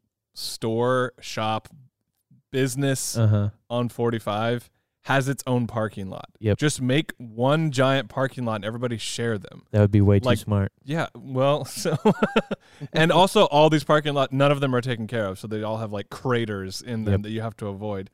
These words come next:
Speaker 2: People don't plan. They just
Speaker 1: No,
Speaker 2: build
Speaker 1: they
Speaker 2: stuff,
Speaker 1: just build
Speaker 2: and then everyone
Speaker 1: wherever.
Speaker 2: builds more stuff.
Speaker 1: Yeah.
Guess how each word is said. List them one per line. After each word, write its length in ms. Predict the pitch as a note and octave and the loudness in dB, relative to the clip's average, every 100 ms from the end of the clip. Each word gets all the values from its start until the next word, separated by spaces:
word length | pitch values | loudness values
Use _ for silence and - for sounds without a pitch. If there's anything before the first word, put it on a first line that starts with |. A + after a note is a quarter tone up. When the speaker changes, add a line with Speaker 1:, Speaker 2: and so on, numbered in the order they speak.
| - | -6
Speaker 2:
People 240 | F3+ G#3 | 0 2
don't 200 | G#3 - | 2 2
plan. 580 | - C#3+ C#3+ A2+ G2 G2 - - | -4 0 2 2 0 -4 -8 -2
They 100 | A#2+ | 0
just 220 | A2+ A#2+ | 0 2
Speaker 1:
No, 100 | B2 | 4
Speaker 2:
build 160 | B2+ | 4
Speaker 1:
they 60 | - | 2
Speaker 2:
stuff, 180 | - B2+ | -2 0
Speaker 1:
just 220 | C3+ A#2 | 0 -2
build 220 | G#2+ A2+ | -2 2
Speaker 2:
and 100 | B2+ | 4
then 140 | B2 A#2 | 4 6
everyone 300 | A2 A2+ A2 | 6 6 6
Speaker 1:
wherever. 40 | |
Speaker 2:
builds 260 | G#2+ G2+ G#2 | 4 4 2
more 200 | G#2 G2 | 0 -2
stuff. 320 | - - - _ - | -4 -10 -10 _ -18
Speaker 1:
Yeah. 220 | - | -16